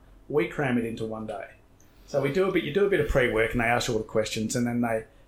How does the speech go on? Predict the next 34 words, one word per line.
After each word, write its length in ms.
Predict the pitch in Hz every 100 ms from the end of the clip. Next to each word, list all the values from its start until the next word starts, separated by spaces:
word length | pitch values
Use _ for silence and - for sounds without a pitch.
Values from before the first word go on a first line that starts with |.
| -
they 100 | 131
come 260 | - 143 143
in 140 | 127
there, 240 | 123 117
and 140 | 117 117
they, 120 | 120
and 200 | 117 117
then 140 | 123 123
you 60 |
get 160 | 123 117
a 20 |
score, 520 | - - 160 131 104 - - - - - _
and 100 | 123
you 60 | 123
get 140 | 135
a 40 | 127
score 360 | - 143 139
for 160 | 139 127
all 100 | 117
the 80 | 113
different 320 | 117 113 113
sections 400 | - 110 - 104
like 140 | 107
personality 760 | 110 110 - 107 98 101 104 101 - - _ _ - - -
and 160 | 120 113
everything 320 | 110 113 117
like 200 | 104 -
that. 240 | 110 -
So 80 | 127
they 100 | 127
go 220 | 123 151
through 260 | 135 135 120
and 120 | 113
they 140 | 110